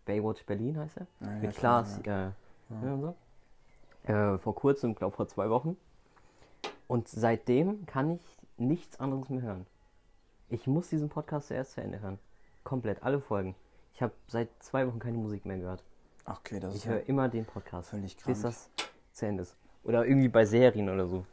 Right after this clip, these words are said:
Speaker 2: Na, bei Serien ist es bei mir aber auch so.
Speaker 1: Nee, ich kann auch keine andere Serie anfangen.
Speaker 2: Ja, mach ich auch nicht. Ich
Speaker 1: Ja,
Speaker 2: guck nicht mehr
Speaker 1: okay.
Speaker 2: zwei Serien parallel.
Speaker 1: Ja.
Speaker 2: Alles andere ist auch völlig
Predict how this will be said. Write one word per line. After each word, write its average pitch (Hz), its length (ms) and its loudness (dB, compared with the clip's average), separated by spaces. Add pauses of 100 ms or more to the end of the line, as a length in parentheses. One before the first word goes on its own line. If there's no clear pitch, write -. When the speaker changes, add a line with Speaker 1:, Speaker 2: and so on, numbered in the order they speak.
(260)
Speaker 2:
Na, 113 80 -6
bei 107 120 -2
Serien 113 320 -2
ist 120 100 -2
es - 40 -18
bei 107 120 -4
mir 107 100 -2
aber 98 160 -2
auch 98 120 -6
so. 98 200 -8 (460)
Speaker 1:
Nee, 196 100 8
ich 175 160 2
kann 170 120 -2
auch 156 100 0
keine 139 220 -4
andere 139 200 2
Serie 101 340 0
anfangen. 101 220 -4
Speaker 2:
Ja, 110 160 -4
mach 107 160 -8
ich 107 100 -12
auch 101 100 -12
nicht. 101 260 -12
Ich - 60 -10
Speaker 1:
Ja, 107 160 -2
Speaker 2:
guck 98 80 -6
nicht 127 160 -2
mehr 120 140 -2
Speaker 1:
okay. 104 120 -2
Speaker 2:
zwei 110 260 -4
Serien 104 320 -6
parallel. 98 420 -8 (280)
Speaker 1:
Ja. 98 200 -6 (1300)
Speaker 2:
Alles 104 220 -6
andere 117 300 -4
ist 107 100 -6
auch 117 100 -6
völlig 120 400 -4